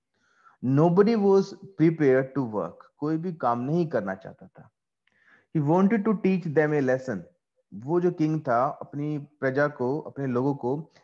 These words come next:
एक लेसन टीच करना चाहता था, उनको कुछ समझाना चाहता था। Therefore, इसलिए, he had a big stone placed right in the middle of the road, उसने रोड के बीचों बीच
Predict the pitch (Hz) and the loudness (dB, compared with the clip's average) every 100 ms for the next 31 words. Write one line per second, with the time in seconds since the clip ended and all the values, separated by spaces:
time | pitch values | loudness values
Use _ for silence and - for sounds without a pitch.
0 | _ 131 135 131 147 160 151 151 - 147 | _ -6 0 0 2 0 2 2 2 -2
1 | 127 107 101 110 110 113 117 123 123 123 | 0 -2 -2 -4 -4 -4 -4 -4 -8 -6
2 | 139 - 127 120 131 147 151 101 - 90 | -8 -4 -4 0 2 2 0 -2 -4 -6
3 | - - 151 _ _ _ _ 117 131 170 | -8 -12 -14 _ _ _ _ -2 4 6
4 | 175 156 120 123 135 160 151 117 104 139 | 6 4 2 2 0 0 0 -2 -2 -4
5 | _ _ _ _ _ _ 202 240 220 196 | _ _ _ _ _ _ 0 4 4 4
6 | 190 143 156 156 - - 143 143 143 139 | 2 2 0 -2 -8 -6 -4 -6 -6 -4
7 | 127 139 - - 117 123 139 165 165 160 | -2 -2 -6 -12 -4 0 2 2 0 -2
8 | 139 127 120 120 113 104 107 104 95 69 | -2 -2 -4 -4 -4 -6 -6 -8 -8 -10
9 | - _ - 131 160 165 175 170 - _ | -16 _ -14 -10 -6 -4 -4 -8 -14 _
10 | _ 120 131 165 180 151 135 120 123 135 | _ -2 2 4 4 2 0 -2 -4 -2
11 | 113 113 120 127 | -4 -4 -6 -8